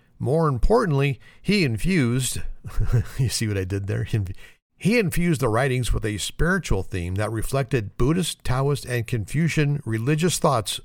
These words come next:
of the time. During the Sung Dynasty, poetry and artistic references to tea grew in popularity and became known as the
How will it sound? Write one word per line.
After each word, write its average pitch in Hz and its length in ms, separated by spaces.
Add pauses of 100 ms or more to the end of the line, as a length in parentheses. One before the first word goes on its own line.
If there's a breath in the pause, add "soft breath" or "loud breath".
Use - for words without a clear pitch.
(100)
of 107 100
the 123 80
time. 117 400 (400)
During 190 300
the 139 160
Sung 240 320
Dynasty, 98 680 (120)
poetry 165 580
and 123 140
artistic 156 560
references 135 560
to 104 140
tea 143 460 (280 loud breath)
grew 180 300
in 185 80
popularity 156 720
and 123 140
became 135 360
known 147 220
as 147 160
the 147 240